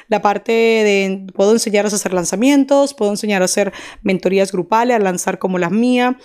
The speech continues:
eh, puedo enseñaros, em, todo el tema también de servicios, con, y servicios dos partes. Podríamos incluso certificaros en varios días,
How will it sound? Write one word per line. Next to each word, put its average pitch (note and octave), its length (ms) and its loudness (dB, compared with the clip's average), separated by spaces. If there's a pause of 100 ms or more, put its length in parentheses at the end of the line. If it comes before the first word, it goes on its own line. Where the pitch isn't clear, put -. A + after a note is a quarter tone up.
(260)
eh, F3+ 240 0
puedo F#3 220 -2
enseñaros, G3 960 0
em, F3 560 0
todo F#3 180 2
el F3+ 100 -2
tema F#3+ 200 0
también F3+ 240 0
de F#3+ 80 0
servicios, G#3+ 720 -2
con, D#3+ 400 -8 (340)
y G#3 100 -2
servicios G3+ 380 -2
dos A#3 160 -2
partes. F#3 320 -2
Podríamos G3+ 400 0
incluso A#3+ 320 0
certificaros G3 1080 -2
en E3 280 -4
varios F3 340 0
días, B3+ 380 -4